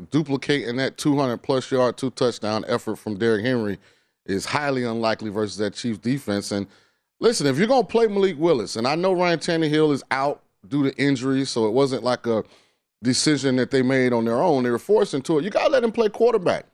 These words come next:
I, I mean, seven completions for sixty yards. You have no chance to win against a competent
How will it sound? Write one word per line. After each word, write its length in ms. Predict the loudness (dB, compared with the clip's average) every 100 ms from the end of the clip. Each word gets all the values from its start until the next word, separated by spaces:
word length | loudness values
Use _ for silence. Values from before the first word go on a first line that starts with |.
| _ _ _ _ -6
I, 240 | -4 0
I 20 | 0
mean, 240 | 2 2
seven 320 | 2 2 2
completions 560 | 0 -2 0 -2 -2 -4
for 100 | -4
sixty 340 | 0 -2 0
yards. 320 | 2 4 4 4
You 80 |
have 80 | 2
no 160 | 4 2
chance 380 | 2 0 0 0
to 100 | -2
win 200 | 0 0
against 240 | 0 -2
a 40 | -4
competent 560 | -2 -2 -2 -6 -6